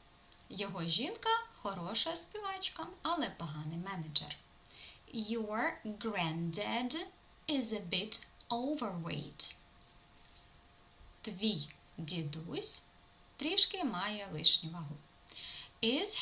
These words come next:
her granny old? No, she isn't. She's forty-five. Її бабуся старенька? Ні, їй сорок п'ять років.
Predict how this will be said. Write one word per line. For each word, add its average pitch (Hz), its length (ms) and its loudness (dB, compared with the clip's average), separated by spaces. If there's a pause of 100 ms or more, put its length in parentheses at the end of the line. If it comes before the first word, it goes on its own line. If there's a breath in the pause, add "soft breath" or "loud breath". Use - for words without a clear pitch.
her 339 280 0
granny 220 720 0 (220)
old? 185 500 -6 (1400)
No, 330 380 0
she - 280 10 (100)
isn't. 254 520 -2
She's 440 540 10 (140)
forty-five. 240 680 2 (1700 loud breath)
Її 226 280 4
бабуся 175 640 2 (100)
старенька? - 760 -2 (200)
Ні, 359 420 -4
їй 311 420 2 (120)
сорок 220 680 -2 (120)
п'ять - 380 -2
років. 160 360 -8